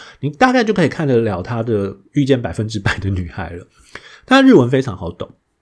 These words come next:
他的日文好懂到我第一次看的时候有一点吓到，就是，哦，原来他的日文这么简单。但是另外一方面是他的日文有一种强烈的非日文感，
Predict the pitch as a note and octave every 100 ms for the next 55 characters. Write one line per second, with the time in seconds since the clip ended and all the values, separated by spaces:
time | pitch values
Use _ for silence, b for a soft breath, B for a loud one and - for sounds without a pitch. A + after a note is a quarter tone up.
0 | _ _ _ _ _ _ b b b b
1 | C4+ B3+ A#3+ G#3 C#3 A#2 B2+ E3 D#3+ F#2+
2 | G2 C#3 B2+ G2 - G#2+ G2 - D3+ D#3
3 | C3+ D3 C3 G#2+ G2 - G2+ G#2 G2 G2
4 | G2+ E2+ - G#2 F2 - F2+ F2 F#2 -
5 | F#2+ - E3 F#3 D#3 D3 C3+ - D3 D3+
6 | A2 C3+ C#3+ A2+ G2 A2 C#3 A#2 F#2+ E2+
7 | F2+ - F#2 E2 - F#2+ F#2+ A2 - b
8 | b b b b C#4+ C#4 C4+ C4+ B3 G#3
9 | G#3 G#3+ D#3+ F#3+ F3 A3+ G#3 D#3+ G3 D#3+
10 | B2 G#2 G2 C3+ A#2 F#2+ - F#3 - A#2
11 | F2+ - - - G2 A#2+ F3 F#3+ A2 G#2
12 | F2 - B2+ A#2+ B2+ B2+ F#2+ E2+ D#2+ F2
13 | G2 F2+